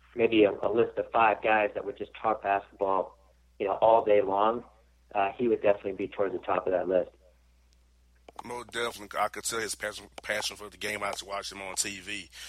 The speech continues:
Speaker 2: uh, coaching Utah. I think he was in Saint Louis as well, coaching there. So I definitely saw the man, the, the guy's passion. He loved the game of basketball for sure. And I know you mentioned earlier about Brian Wardle. Um, he's been on my show m-, multiple times. Me and him are, are real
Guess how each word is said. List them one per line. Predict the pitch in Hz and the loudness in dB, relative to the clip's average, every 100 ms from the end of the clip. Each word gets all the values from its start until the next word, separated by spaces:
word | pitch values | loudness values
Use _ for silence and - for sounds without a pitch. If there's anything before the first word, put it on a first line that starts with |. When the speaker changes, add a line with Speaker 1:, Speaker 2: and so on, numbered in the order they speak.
| - - | -18 -8
Speaker 2:
uh, | 95 92 90 85 | -4 -4 -6 -12
coaching | - 104 104 - | -14 -12 -10 -12
Utah. | 101 101 101 98 | -12 -6 0 0
I | 95 | 0
think | 107 | -4
he | 107 | -8
was | 90 110 | -8 -6
in | |
Saint | 104 | -6
Louis | 107 101 87 | -10 -12 -12
as | 87 | -12
well, | 104 101 87 - | -10 -10 -12 -10
coaching | 104 98 92 92 | -10 -8 -12 -8
there. | 101 87 | -6 -6
So | - 90 85 - - - - | -8 -8 -14 -18 -20 -8 -4
I | 104 | -4
definitely | - 113 - 104 | -2 -2 -2 -4
saw | - 101 | -2 -2
the | 95 | -4
man, | 101 98 | -10 -10
the, | 87 87 | -10 -16
the | - | -14
guy's | 92 98 90 | -4 -2 -2
passion. | - 92 92 90 - | -4 -4 -4 -4 -8
He | |
loved | 95 98 95 | -10 -8 -6
the | |
game | 95 92 | -8 -8
of | 85 | -8
basketball | 87 85 - 80 87 | -8 -8 -12 -14 -14
for | - | -12
sure. | - - 98 92 - - - - | -10 -10 -10 -16 -20 -20 -20 -6
And | 101 | -4
I | 101 110 | 0 -2
know | 120 | -2
you | 127 | -6
mentioned | 113 113 110 85 - | -6 -6 -6 -8 -8
earlier | 113 110 104 | -8 -6 -8
about | 87 104 95 | -2 -2 -2
Brian | 95 107 101 90 | -2 -4 -4 -6
Wardle. | 95 104 95 90 _ - - - | -10 -12 -12 -16 _ -20 -12 -2
Um, | 104 98 92 87 65 - | 0 0 -4 -12 -20 -16
he's | 113 101 | -14 -10
been | 101 | -8
on | 107 | -6
my | 104 101 | 0 0
show | - 101 | 0 -4
m-, | 98 101 | -8 -10
multiple | 98 98 - | -8 -10 -8
times. | - 101 95 | -6 -4 -4
Me | 101 | -6
and | 107 | -8
him | 101 | -8
are, | 92 87 | -8 -12
are | 90 | -10
real | 101 | -12